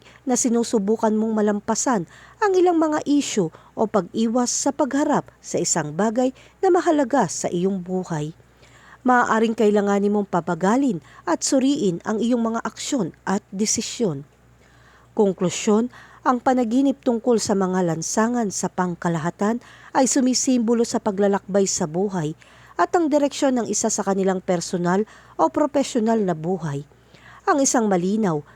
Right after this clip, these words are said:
maliwanag na lansangan ay maaaring magmungkahi ng isang malinaw na kahulugan ng direksyon,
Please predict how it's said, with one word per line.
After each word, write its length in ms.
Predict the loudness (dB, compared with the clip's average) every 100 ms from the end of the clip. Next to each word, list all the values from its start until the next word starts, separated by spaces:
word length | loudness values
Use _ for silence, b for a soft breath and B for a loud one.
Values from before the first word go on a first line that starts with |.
| -4
maliwanag 560 | 2 2 4 4 2 0
na 160 | 0
lansangan 640 | 0 -2 -2 0 0 -2 -4 B B -2
ay 100 | 2
maaaring 400 | 2 2 2 2
magmungkahi 800 | 0 -2 -4 -6 -2 -2 -2 -4 b b _
ng 120 | -2
isang 240 | 0 0 0
malinaw 480 | 0 0 0 0 0
na 160 | -2
kahulugan 640 | -2 0 0 0 0 0 0
ng 160 | 0
direksyon, 640 | 0 -2 -4 -4 -2 -2